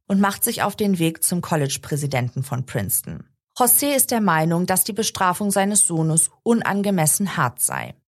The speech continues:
Doch egal, welches Argument der Vater vorbringt, der College-Präsident lässt sich nicht erweichen.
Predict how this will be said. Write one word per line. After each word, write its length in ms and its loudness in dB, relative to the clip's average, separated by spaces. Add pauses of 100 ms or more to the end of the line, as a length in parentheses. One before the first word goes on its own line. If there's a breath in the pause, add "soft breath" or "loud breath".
(840)
Doch 140 2
egal, 420 4
welches 320 2
Argument 480 2
der 100 2
Vater 320 0
vorbringt, 840 -6
der 100 2
College-Präsident 920 0
lässt 200 2
sich 140 -4
nicht 220 0
erweichen. 580 -8